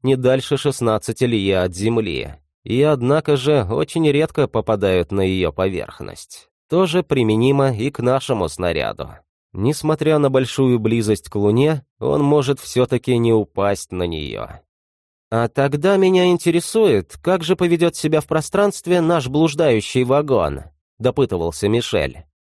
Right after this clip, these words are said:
«Как мне кажется, на этот вопрос могут быть два ответа», сказал Барбекен после минутного размышления. «Какие же?» «Снаряду предстоит выбор между двумя математическими кривыми,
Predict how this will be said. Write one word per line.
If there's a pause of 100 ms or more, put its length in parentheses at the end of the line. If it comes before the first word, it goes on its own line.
(420)
«Как
мне
кажется,
на
этот
вопрос
могут
быть
два
ответа», (180)
сказал
Барбекен (100)
после
минутного
размышления. (420)
«Какие
же?» (360)
«Снаряду
предстоит
выбор
между
двумя
математическими
кривыми,